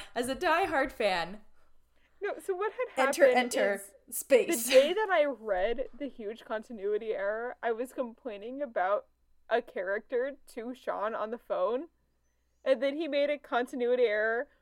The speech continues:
Speaker 2: with that character that I was complaining about.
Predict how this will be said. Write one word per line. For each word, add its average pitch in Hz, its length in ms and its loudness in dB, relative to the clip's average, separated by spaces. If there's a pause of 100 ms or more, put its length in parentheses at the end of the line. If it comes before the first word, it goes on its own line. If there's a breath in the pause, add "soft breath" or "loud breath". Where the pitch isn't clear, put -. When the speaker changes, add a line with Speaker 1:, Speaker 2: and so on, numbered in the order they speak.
(140)
Speaker 2:
with 247 380 6
that 220 300 4
character 277 460 0
that 233 160 4
I 226 80 4
was 240 180 -4
complaining 247 640 -4
about. 427 500 4